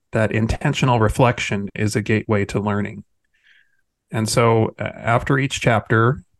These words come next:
uh, the questions for reflection are designed to prompt the family caregiver to really reflect upon what they read in the chapter and apply it to their individual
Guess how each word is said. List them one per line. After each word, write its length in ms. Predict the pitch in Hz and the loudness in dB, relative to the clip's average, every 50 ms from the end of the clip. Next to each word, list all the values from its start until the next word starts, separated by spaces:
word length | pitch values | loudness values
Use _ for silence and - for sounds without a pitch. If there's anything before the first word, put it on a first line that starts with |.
| _ - | _ -4
uh, 260 | 117 110 110 107 107 | -2 0 0 0 0
the 100 | 107 113 | -2 0
questions 420 | - - 117 113 - - 127 120 110 | 2 2 2 2 2 0 -2 -4 -2
for 160 | - - 110 | -2 0 2
reflection 580 | 110 104 - 123 113 110 - - - 123 117 117 | 2 2 2 2 2 2 0 -2 -2 0 0 2
are 280 | 110 104 98 104 - - - - - - - - - _ _ _ _ | 2 0 0 -2 -4 -10 -18 -20 -20 -20 -20 -20 -20 _ _ _ _
designed 600 | - 120 110 107 123 120 120 123 127 123 110 - - | 2 4 4 6 6 4 4 4 4 2 0 -2 -2
to 300 | - 120 113 107 104 - | 0 2 2 2 2 -2
prompt 540 | - - - 139 127 123 120 - - - - - - | -4 -2 2 2 4 4 2 0 -2 -8 -10 -8 -4
the 140 | - 135 113 | -2 -2 0
family 400 | - 131 113 107 110 120 123 123 | 2 0 0 2 2 0 0 0
caregiver 600 | - - 113 110 101 107 104 95 101 107 117 127 | 0 0 0 0 0 0 -2 -2 0 0 -2 -2
to 200 | - - - 110 | 0 0 0 2
really 480 | 107 120 127 139 147 131 123 120 113 - _ _ _ _ _ _ | 4 4 4 4 4 4 4 2 0 -2 _ _ _ _ _ _
reflect 540 | 123 117 117 113 - - 127 117 110 - - | 0 0 0 2 2 2 2 2 2 0 -4
upon 400 | 117 - - 120 107 104 104 104 | -2 0 0 0 0 0 0 0
what 180 | 110 113 - | -2 -2 0
they 100 | - 107 | 0 0
read 300 | 107 107 113 110 127 131 | 0 2 2 4 4 4
in 80 | 139 143 | 4 4
the 80 | 151 139 | 4 4
chapter 520 | - - 120 104 104 - - 113 113 117 | 4 2 0 0 0 -2 -2 -2 0 0
and 120 | 113 110 | 0 -2
apply 360 | 107 - - - 113 113 113 113 | -4 -2 -2 0 2 2 2 2
it 120 | 110 - | 0 0
to 100 | - 113 | -4 -4
their 200 | 110 107 107 110 | -2 -2 -2 -2
individual 800 | - 113 113 117 113 107 110 104 - - 107 107 107 107 - - | -2 -2 -2 0 0 0 0 0 0 0 2 2 2 0 -2 -4